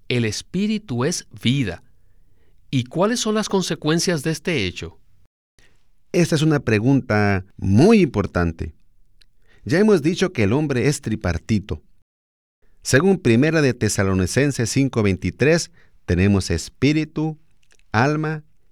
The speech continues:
Speaker 2: y, por supuesto, cuerpo. El espíritu en Romanos ocho diez se refiere a nuestro espíritu humano. Primera de Corintios quince cuarenta y cinco dice que cuando Cristo resucitó de los muertos,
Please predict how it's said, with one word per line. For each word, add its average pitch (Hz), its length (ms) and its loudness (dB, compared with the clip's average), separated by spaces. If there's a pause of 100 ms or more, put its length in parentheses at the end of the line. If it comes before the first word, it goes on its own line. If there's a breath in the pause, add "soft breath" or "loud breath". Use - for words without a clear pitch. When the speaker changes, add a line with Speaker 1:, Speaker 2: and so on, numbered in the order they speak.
Speaker 2:
y, 90 100 -4
por 85 180 -6
supuesto, - 600 -2
cuerpo. 113 520 0 (1040)
El 139 120 2
espíritu 196 500 2
en 127 60 4
Romanos 113 500 0
ocho 147 280 0
diez 151 360 0 (300 soft breath)
se - 220 0
refiere 147 580 0 (160 soft breath)
a 104 120 0
nuestro 90 400 -2
espíritu 143 840 0
humano. 90 580 0 (1040)
Primera 196 340 4
de 151 140 0
Corintios 123 540 0
quince 127 340 -2
cuarenta 92 420 -2
y 85 80 -2
cinco 135 520 0 (420 soft breath)
dice 151 380 2
que 110 160 -2
cuando 95 380 -2
Cristo 160 580 -2 (180 soft breath)
resucitó 107 840 -2
de 151 80 0
los 170 180 -2
muertos, 147 640 -2